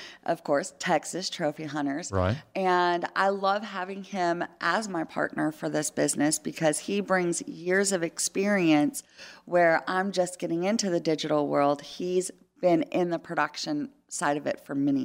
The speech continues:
Speaker 1: years.
Speaker 2: Yeah, but you're critical. You're the one out there in the community. If anybody needs to, to kind of have the initial conversation, I'm sure they're gonna call you and,
Speaker 1: Yes.
Speaker 2: and, and meet with them. And what's your, what's your phone number again?
Speaker 1: Eight three zero,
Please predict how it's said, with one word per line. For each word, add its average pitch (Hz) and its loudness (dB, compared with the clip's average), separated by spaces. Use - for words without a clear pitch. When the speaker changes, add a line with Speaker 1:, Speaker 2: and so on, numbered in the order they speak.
Speaker 1:
years. - -10
Speaker 2:
Yeah, - -4
but 87 -2
you're 135 4
critical. 117 0
You're 117 -4
the 139 -2
one 113 -2
out 104 -2
there 101 0
in 95 -2
the 90 -6
community. 98 0
If 90 -10
anybody 110 0
needs 107 -2
to, 92 -2
to 90 -6
kind 101 -2
of 92 -4
have 95 -2
the 98 -4
initial 101 -4
conversation, 95 -4
I'm 90 -6
sure 110 -4
they're 98 -2
gonna 90 -6
call 98 0
you 98 -2
and, 95 0
Speaker 1:
Yes. 92 0
Speaker 2:
and, - -8
and 101 -4
meet 101 0
with 98 -4
them. 92 -2
And 92 -8
what's 117 0
your, 107 -4
what's 123 -2
your 120 -6
phone 131 -2
number 131 0
again? 131 -4
Speaker 1:
Eight 220 2
three 175 0
zero, 170 0